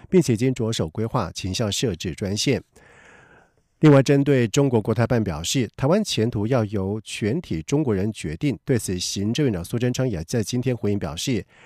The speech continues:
台湾人民已经用选票清楚表示，台湾前途台湾人民决定，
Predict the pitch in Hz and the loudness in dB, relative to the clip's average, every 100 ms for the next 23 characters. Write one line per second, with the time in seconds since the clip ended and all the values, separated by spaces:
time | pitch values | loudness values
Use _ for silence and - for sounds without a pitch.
0 | - - 190 214 131 135 82 - 127 139 | -8 2 4 4 2 0 -2 -2 -2 -2
1 | 101 - 82 82 123 101 135 135 107 80 | -4 -4 -6 -4 -2 -2 -2 -2 -4 -6
2 | 85 - 113 - - - 139 185 190 - | -4 -2 -2 -4 -14 -2 2 2 0 -2
3 | 110 117 107 - 110 123 127 95 101 - | -2 -2 -4 -2 -2 0 0 -2 -4 -6
4 | 73 131 113 | -6 -2 -4